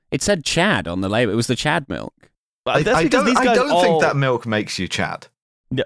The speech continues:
Speaker 2: well,
Speaker 1: No.
Speaker 2: that, that's 'cause these guys all have internet people working for them.
Speaker 3: Also, also,
Speaker 1: Mm.
Speaker 3: like, Jacob Rees-Mogg, very far from the traditional depiction of a Chad,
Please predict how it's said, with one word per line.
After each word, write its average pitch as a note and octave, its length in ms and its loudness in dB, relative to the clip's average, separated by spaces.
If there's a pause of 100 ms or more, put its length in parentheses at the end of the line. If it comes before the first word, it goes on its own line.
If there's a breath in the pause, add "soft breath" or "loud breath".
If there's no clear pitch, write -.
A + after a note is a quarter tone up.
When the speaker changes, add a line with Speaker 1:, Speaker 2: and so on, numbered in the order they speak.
Speaker 2:
well, D#3+ 140 2
Speaker 1:
No. G#3+ 60 2
Speaker 2:
that, F#2 280 -2
that's E3 260 -2
'cause D#3+ 180 0
these D3 180 0
guys C3+ 200 2 (100)
all C3+ 260 2
have A2+ 500 0 (460)
internet D3 500 0
people A2+ 380 0
working A2+ 420 0
for - 160 -14
them. - 120 -12
Speaker 3:
Also, B3 460 0
also, G3 360 -2
Speaker 1:
Mm. E3+ 60 2
Speaker 3:
like, C3+ 280 -2 (500)
Jacob G3 500 0
Rees-Mogg, C#3+ 720 0
very B2+ 560 0
far B2 380 2
from G#2 220 -2
the F#2+ 60 -2
traditional G#2+ 480 -2
depiction G#2+ 420 -6
of E2+ 80 -4
a E2+ 80 -6
Chad, - 560 -6